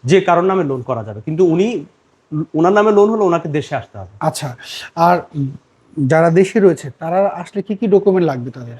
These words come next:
Speaker 1: Normally বিজনেসম্যান হলে, আহ, ব্যবসার আপনার ট্রেড লাইসেন্স লাগবে, ব্যাংক
Speaker 2: হুম।
Speaker 1: স্টেটমেন্ট লাগবে,
Speaker 2: হুম।
Speaker 1: এনআইডি, ছবি, এগুলা। ব্যাংক লোন এখন খুব ইজি হয়ে গেছে।
Speaker 2: আচ্ছা।
Speaker 1: খুব ইজি হয়ে গিয়েছে। আপনার
Speaker 2: So, ভাইয়া
Speaker 1: সিক্সটি থেকে সেভেন্টি পার্সেন্ট প্রোফাইল ভালো হলে আপনার এইটি পার্সেন্ট, নাইনটি পার্সেন্ট
Speaker 2: অনেকের ধারণা আছে যে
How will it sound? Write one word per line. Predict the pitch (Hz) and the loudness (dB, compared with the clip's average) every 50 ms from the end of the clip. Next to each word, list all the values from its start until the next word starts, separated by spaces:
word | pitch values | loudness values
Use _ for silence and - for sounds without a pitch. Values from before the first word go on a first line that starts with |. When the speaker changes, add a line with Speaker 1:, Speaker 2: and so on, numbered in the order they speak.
| - | -8
Speaker 1:
Normally | 120 139 147 147 156 156 165 165 | -6 -4 -2 -2 0 0 -2 -2
বিজনেসম্যান | 147 147 147 135 135 160 160 - - 160 160 160 | -2 -2 -4 -2 -4 -4 -6 -4 -2 -2 -2 0
হলে, | 156 156 156 160 | 0 0 -2 -2
আহ, | 156 - - - _ _ - 127 123 120 120 117 113 110 107 _ 110 | -4 -4 -12 -20 _ _ -10 -6 -6 -4 -4 -4 -6 -6 -10 _ -10
ব্যবসার | 110 113 127 120 - - 143 135 135 | -4 -2 -2 -2 -2 -2 -2 0 0
আপনার | 139 131 - 139 135 | 0 -2 -4 -6 -2
ট্রেড | - 139 135 131 | -2 -2 0 0
লাইসেন্স | 139 131 131 - 143 131 - | -2 -4 -2 -4 -8 -4 -4
লাগবে, | 143 131 127 131 135 135 | -4 -4 -2 0 0 0
ব্যাংক | 127 127 143 143 | 2 0 0 0
Speaker 2:
হুম। | 135 | -2
Speaker 1:
স্টেটমেন্ট | 127 - - 127 123 135 135 135 | -4 -4 -6 -6 -4 -2 -2 0
লাগবে, | 135 131 123 123 135 135 | 0 -2 -2 0 -2 -2
Speaker 2:
হুম। | 127 | 0
Speaker 1:
এনআইডি, | 135 127 131 123 120 123 135 131 | 0 -2 -2 -2 -2 -4 -4 -6
ছবি, | - - 135 117 113 120 117 | -4 -4 -4 -2 -2 -4 -4
এগুলা। | 98 110 104 104 104 107 | -6 -8 -10 -10 -10 -10
ব্যাংক | 107 120 147 160 185 185 | -4 -2 -2 -2 0 0
লোন | 196 190 | 0 0
এখন | 170 160 185 170 | 0 -2 -4 -2
খুব | - 180 156 151 | -2 -2 -2 -2
ইজি | 131 143 156 | -2 0 0
হয়ে | 139 120 | 0 -2
গেছে। | 107 101 - 98 95 _ _ | -2 -6 -12 -16 -18 _ _
Speaker 2:
আচ্ছা। | 170 160 - - - 131 120 - _ - - - - | -2 -2 -2 -2 -10 -10 -10 -10 _ -20 -20 -8 -6
Speaker 1:
খুব | 147 139 135 | -4 -2 -2
ইজি | 135 143 | -2 -2
হয়ে | 156 160 156 156 | -2 -2 -2 -2
গিয়েছে। | 156 160 165 160 165 - 202 - | -2 -2 -4 -4 -4 -8 -8 -8
আপনার | 123 127 123 131 | -8 -6 -4 2
Speaker 2:
So, | 120 254 254 196 - - _ _ - - | 2 4 2 2 -2 -8 _ _ -2 2
ভাইয়া | 160 185 214 185 | 2 4 4 4
Speaker 1:
সিক্সটি | 131 - - 190 | 2 0 -4 -4
থেকে | 165 180 175 180 | -4 -4 -6 -4
সেভেন্টি | 170 - 165 147 151 147 165 | -4 -4 -4 -4 -4 -6 -6
পার্সেন্ট | 160 165 156 - 165 156 | -6 -6 -8 -8 -10 -2
প্রোফাইল | - 160 147 175 175 185 | -2 -2 0 2 2 4
ভালো | 175 170 170 165 165 | 4 4 4 4 4
হলে | 160 160 165 190 226 240 - | 4 2 2 0 -4 -4 -4
আপনার | - 135 131 127 - 131 131 | -2 -2 -2 -2 -4 -4 -4
এইটি | 127 117 123 135 | -4 -4 -6 -4
পার্সেন্ট, | 139 135 120 - 139 131 127 123 | -4 -4 -4 -4 -8 -6 -6 -6
নাইনটি | 120 117 113 123 | -6 -6 -6 -6
পার্সেন্ট | 117 127 120 - 120 113 113 - | -8 -8 -8 -6 -8 -8 -2 0
Speaker 2:
অনেকের | - 202 214 208 226 202 | 2 2 2 2 0 -2
ধারণা | 156 160 185 185 185 185 | -2 -2 -2 0 0 0
আছে | 175 - - | -2 -4 -4
যে | 165 185 180 175 | 0 2 2 2